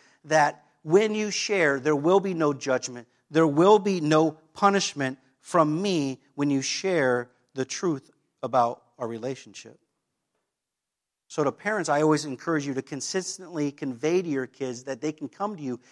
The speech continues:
and they can share whatever's on their heart or whatever they have done. They can come to you and they can share it. We want our kids to come to us rather than doing something and fearing us and hiding it from us.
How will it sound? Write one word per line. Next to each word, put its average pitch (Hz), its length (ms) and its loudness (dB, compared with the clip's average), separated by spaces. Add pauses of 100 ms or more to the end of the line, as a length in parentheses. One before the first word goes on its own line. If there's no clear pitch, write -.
(120)
and 151 160 -4
they 143 100 -2
can 135 180 -8
share 147 640 -2 (360)
whatever's 151 580 0
on 123 160 -4
their 117 180 -8
heart 107 300 -6 (920)
or 123 120 -12
whatever 170 600 2
they 165 140 4
have 139 140 0
done. 143 260 2
They 147 100 -2
can 185 140 -10
come 226 240 0
to 160 60 -2
you 139 140 2
and 147 100 -2
they 156 80 -2
can 165 180 -8
share 196 420 -4
it. 123 120 -16 (500)
We 185 100 4
want 190 320 4
our 226 80 4
kids 175 360 -2
to 156 80 -8
come - 360 -4
to 156 140 4
us 123 180 0
rather 185 260 4
than 165 180 -2
doing 208 420 0
something 147 480 -2
and 135 180 -4
fearing 202 640 -2
us 127 280 -2
and 131 140 -8
hiding 208 540 0
it 139 160 -6
from 135 240 -4
us. 160 220 -4